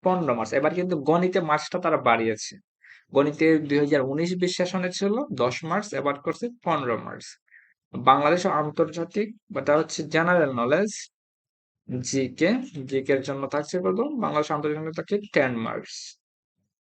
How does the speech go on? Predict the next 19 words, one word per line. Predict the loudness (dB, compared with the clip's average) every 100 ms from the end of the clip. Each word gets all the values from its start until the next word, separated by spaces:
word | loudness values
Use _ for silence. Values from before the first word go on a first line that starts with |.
| _ _ _ _ _ _ _ _ _ _ -2
টেন | -2 0 0
মার্কস। | 2 0 -2 -10 -14 -18 _ _ _ _ _ _ -10
এবং | -6 -2
আইসিটি, | 4 4 4 0 0
এটা | 0 0
কিন্তু | 0 0
নতুন | 2 2 2
অ্যাড | 2 0
করছে, | 0 -2 0
আইসিটি | 0 0 0 -4 -2
কিন্তু | -2 0
আগে | 2 2 0
ছিল | -4 -4 -4
না, | -6 -14 _ _ _ _ -4
আইসিটি | -4 -2 -4
কিন্তু | -4 -2 -2
ফার্স্টে | -2 -4 -4 -4 -2
ইউনিক | 0 2 0 -2
করেছে, | -2 -2 -4 -10